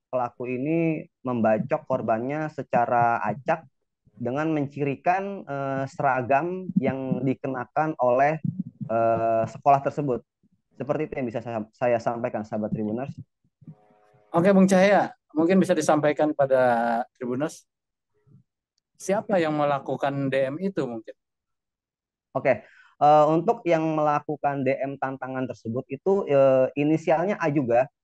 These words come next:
Speaker 1: dan saat ini juga, eh, dikejar, eh, oleh, eh, Polresta Bogor Kota untuk, eh, menca-, mencari tahu detail seperti apa tantangan yang diberikan kepada, eh, sekolah korban,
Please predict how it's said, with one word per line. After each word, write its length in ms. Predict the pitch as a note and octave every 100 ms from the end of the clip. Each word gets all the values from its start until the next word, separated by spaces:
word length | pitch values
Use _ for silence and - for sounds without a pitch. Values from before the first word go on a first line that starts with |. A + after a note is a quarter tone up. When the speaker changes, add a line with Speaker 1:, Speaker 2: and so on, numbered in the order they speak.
| _
Speaker 1:
dan 240 | - C#3 D3+
saat 320 | D#3+ D3 D3+ -
ini 240 | D#3+ F#3+
juga, 560 | D#3+ C#3+ B2+ B2+ A#2+ - -
eh, 160 | A#2+ A2
dikejar, 560 | A#2+ C3 G#2+ C3+ D3 E3
eh, 380 | - A#2 A2+ A2
oleh, 240 | A#2 B2 C3+
eh, 440 | - - A2 G#2+ G#2+
Polresta 400 | - G#2+ G#2+ -
Bogor 320 | B2 G#2 G#2+ A#2+
Kota 320 | A#2+ G#2+ F#2
untuk, 320 | A2 C#3+ - A2+
eh, 160 | A2+
menca-, 440 | A2 A2 A2 A2 G#2+
mencari 640 | - C#3 C#3 - - B2+ C3
tahu 240 | C3 C3+
detail 400 | B2 - C#3+ D3+
seperti 320 | - A2+ A#2+
apa 240 | B2 C#3 C#3
tantangan 400 | B2 A2+ B2+ B2+
yang 80 |
diberikan 400 | G#2+ G#2 A2 C3+
kepada, 480 | C3 - G#2+ C3 C3+ _ _ _ -
eh, 640 | A2+ A2 A2 A2 G#2+ A2 G#2+
sekolah 400 | - - A#2 A#2
korban, 480 | B2+ B2+ A2+ F2+